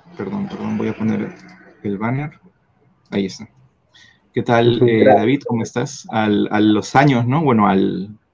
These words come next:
Speaker 1: al año, ¿no? Casi, de no vernos.
Speaker 2: Sí, sí,
Speaker 1: Virtualmente,
Speaker 2: sí.
Speaker 1: pero
Speaker 2: Virtualmente. <clears throat> Pero tranqui y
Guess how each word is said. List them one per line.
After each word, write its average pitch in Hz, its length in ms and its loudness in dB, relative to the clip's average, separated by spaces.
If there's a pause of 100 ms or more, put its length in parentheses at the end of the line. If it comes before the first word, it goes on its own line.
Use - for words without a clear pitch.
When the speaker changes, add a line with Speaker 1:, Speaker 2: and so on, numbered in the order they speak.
(220)
Speaker 1:
al 107 120 0
año, 151 220 0
¿no? 147 260 -8
Casi, 104 420 -16
de 98 340 -12
no 104 120 -6
vernos. 104 440 -10 (400)
Speaker 2:
Sí, - 120 -20 (160)
sí, - 60 -
Speaker 1:
Virtualmente, 110 460 2
Speaker 2:
sí. 113 60 -4
Speaker 1:
pero 101 400 -10 (180)
Speaker 2:
Virtualmente. 123 920 0 (400)
<clears throat> - 580 -4
Pero 127 380 2
tranqui 131 460 -2 (440)
y 110 80 -10